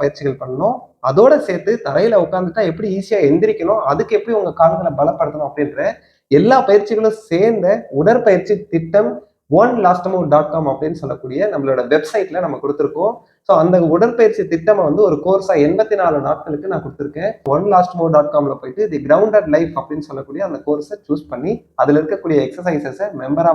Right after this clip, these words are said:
மாறி கத்துக்கோங்க. So, அது உங்களுக்கு ஈஸியா கீழே உட்கார்ந்து மேலே எழும்புறதுக்கு உதவி பண்ணும். இப்ப நம்ம தரையில இருந்து எப்படி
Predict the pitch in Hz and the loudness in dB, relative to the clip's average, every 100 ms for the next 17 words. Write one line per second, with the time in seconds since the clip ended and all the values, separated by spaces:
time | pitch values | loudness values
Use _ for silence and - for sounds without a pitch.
0 | 147 127 180 131 - - 123 147 226 - | 2 0 -2 -10 -12 -12 -10 -10 -12 -14
1 | _ _ - 131 147 233 185 147 202 175 | _ _ 0 2 4 4 2 0 -2 -2
2 | 165 165 202 190 180 185 151 147 190 190 | 0 2 2 2 0 2 2 2 0 0
3 | 143 147 139 123 123 117 - 139 123 127 | 0 0 -2 -4 -8 -10 -10 -8 -8 -10
4 | 190 - 117 - _ _ _ _ _ 180 | -12 -14 -16 -20 _ _ _ _ _ 0
5 | 185 262 185 202 - 147 202 240 196 226 | 2 2 2 2 2 2 4 4 0 2
6 | 196 214 | 0 0